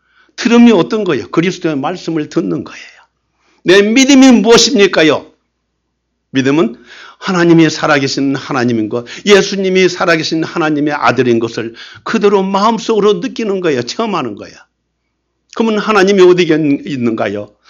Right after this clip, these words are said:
하나님 여기 있다, 저기 있다 하는 것이 아니라 바로 우리 자신에게 있다라고 주님은 이야기를 하고 계십니다. 그 주님을 우리가 깨닫는 거예요.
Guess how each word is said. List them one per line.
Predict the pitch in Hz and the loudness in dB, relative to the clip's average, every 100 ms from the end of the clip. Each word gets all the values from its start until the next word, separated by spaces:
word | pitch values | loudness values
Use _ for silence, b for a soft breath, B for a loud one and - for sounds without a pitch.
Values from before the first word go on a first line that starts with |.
| B B B | B B B
하나님 | 180 170 170 170 | 2 4 6 6
여기 | 170 175 | 6 6
있다, | 180 180 | 4 4
저기 | 180 185 | 4 4
있다 | 180 185 170 | 4 2 4
하는 | 185 | 4
것이 | 180 170 | 4 4
아니라 | 180 180 180 | 4 4 2
바로 | 170 190 180 | 2 4 6
우리 | 180 180 175 | 4 4 2
자신에게 | 170 160 165 151 143 | 2 0 2 2 2
있다라고 | 147 170 175 190 131 123 117 104 B B B | 2 0 0 0 2 2 0 -4 B B B
주님은 | 151 135 123 117 | 4 6 4 2
이야기를 | 110 110 107 104 | 2 0 0 -4
하고 | 104 | -4
계십니다. | 95 101 - 90 90 87 92 - B B | -6 -6 -6 -10 -10 -12 -14 -16 B B
그 | - 233 220 | 2 2 2
주님을 | 190 170 151 170 b b b b _ _ - | 2 4 2 0 b b b b _ _ -4
우리가 | 123 110 107 123 - _ _ _ _ _ _ _ _ _ _ _ - | -2 0 -2 -4 -12 _ _ _ _ _ _ _ _ _ _ _ -4
깨닫는 | 123 104 98 95 | -2 -2 -4 -8
거예요. | 87 71 | -12 -18